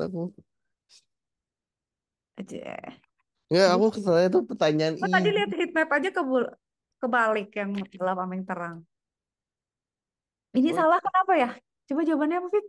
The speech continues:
Speaker 1: Ini aku yang salah berarti nih. It's fine.
Speaker 2: Tuh
Speaker 1: Ih,
Speaker 2: kan?
Speaker 1: yang bener dah, Kak Cika.
Speaker 2: <laughs> Soalnya
Speaker 1: Explain.
Speaker 2: C M D itu bener dua-duanya.
Speaker 1: Private school student means study hour
Speaker 2: Tadi
Speaker 1: less.
Speaker 2: Kak Cika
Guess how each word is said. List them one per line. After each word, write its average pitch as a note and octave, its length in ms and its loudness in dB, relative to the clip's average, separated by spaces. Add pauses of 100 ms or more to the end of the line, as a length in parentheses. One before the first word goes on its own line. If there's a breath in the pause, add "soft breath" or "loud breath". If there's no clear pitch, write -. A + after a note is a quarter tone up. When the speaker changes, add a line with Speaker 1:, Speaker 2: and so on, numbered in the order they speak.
(220)
Speaker 1:
Ini D3+ 240 -4
aku D3 160 0
yang D#3 140 2
salah D3+ 260 0
berarti D3+ 240 -4
nih. D3 400 -10 (240)
It's - 160 -14
fine. - 400 -16 (720)
Speaker 2:
Tuh F#3+ 160 -4
Speaker 1:
Ih, A3 160 4
Speaker 2:
kan? F4 100 -8
Speaker 1:
yang A4 160 4
bener A3 300 4
dah, D#3+ 180 6 (220)
Kak C#3+ 160 2
Cika. D#3+ 300 0 (580)
Speaker 2:
<laughs> - 920 -12
Soalnya E4 280 4
Speaker 1:
Explain. D4+ 80 0
Speaker 2:
C F#4+ 160 0
M E4+ 40 -8 (160)
D E4+ 120 0
itu G4+ 120 -6 (160)
bener C4 320 -2 (120)
dua-duanya. D4 560 -6 (3000)
Speaker 1:
Private C#3 400 -2
school D3 320 -8
student C#3+ 400 -2
means C#3+ 240 -6
study B2 320 -6
hour G2 240 -6
Speaker 2:
Tadi A2+ 160 -6
Speaker 1:
less. C4+ 240 -4
Speaker 2:
Kak D#4+ 100 -2
Cika D#4 160 -8